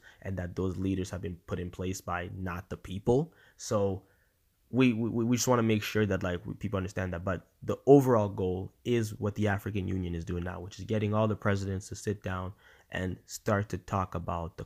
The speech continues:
continent, what we as African people are going to do, how we can make ourselves better, how we can make ourselves stronger, and how we can get, uh, a, a platform on the world stage outside of just servitude,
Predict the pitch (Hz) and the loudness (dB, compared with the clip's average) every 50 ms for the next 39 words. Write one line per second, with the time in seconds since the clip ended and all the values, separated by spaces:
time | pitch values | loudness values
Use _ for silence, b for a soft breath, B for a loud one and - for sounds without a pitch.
0 | - _ - - 104 98 95 104 - - - 98 95 - - - - - - - | -16 _ 0 2 2 2 2 0 -2 -4 -6 -6 -10 -12 -12 -10 -10 -10 -8 -4
1 | - 101 110 110 107 98 95 95 92 95 - - 107 - 87 87 - 90 90 - | 0 2 4 4 4 2 2 -2 -4 -4 -6 -8 -10 -10 -10 -8 -8 -10 -10 -8
2 | - 90 87 - - 87 90 - - 92 92 101 90 90 - B B B B - | -8 -8 -8 -8 -8 -10 -10 -10 -12 -10 -8 -6 -6 -6 -8 B B B B -12
3 | - 87 82 85 85 98 110 117 113 - 107 98 98 98 92 95 - 95 92 95 | -10 -8 -8 -6 0 0 2 2 2 0 -2 -2 -2 -4 -6 -6 -6 -8 -8 -6
4 | - - 92 92 90 95 101 95 92 92 92 98 92 87 87 90 90 104 107 107 | -6 -4 -4 -4 -6 -6 -8 -8 -6 -6 -6 -6 -6 -8 -8 -6 -2 -2 -2 0
5 | - 104 98 92 92 - - 92 - - 98 92 92 98 - - 101 92 92 92 | 0 -2 -2 -2 -4 -6 -6 -10 -8 -6 -6 -6 -6 -6 -8 -6 -6 -4 -4 -6
6 | 92 92 92 92 101 B B B B B - 92 98 95 90 98 113 117 - - | -6 -8 -8 -10 -10 B B B B B -10 -6 -6 -4 -2 -2 -2 -2 -2 -2
7 | 101 98 95 101 95 90 - b b b b b _ 98 98 98 95 87 - - | -4 -2 -2 -2 -2 -4 -6 b b b b b _ -6 -4 -4 -4 -6 -10 -14
8 | _ _ _ - 104 101 - - 104 98 - - - - 123 123 127 143 147 - | _ _ _ -4 -4 -4 -2 -4 -6 -8 -8 -10 -10 -4 -2 -2 -2 -2 -4 -6
9 | - 113 104 95 92 95 104 - - 104 107 101 101 98 98 107 110 113 110 110 | -6 -6 -4 -4 -4 -6 -8 -6 -4 -4 -2 -2 -2 -2 0 0 2 2 0 0
10 | - - - 104 101 98 107 104 104 - - b b b b b b - 110 101 | -4 -4 -2 0 0 0 -2 -4 -6 -8 -12 b b b b b b 0 0 0
11 | 104 - - 113 110 104 98 98 98 - 95 - - - - 104 104 104 - - | 0 -2 -2 0 0 0 0 -2 -4 -6 -6 -6 -6 -4 -2 0 0 0 -2 -4
12 | - - - - - - - - | -8 -8 -8 -8 -8 -8 -10 -12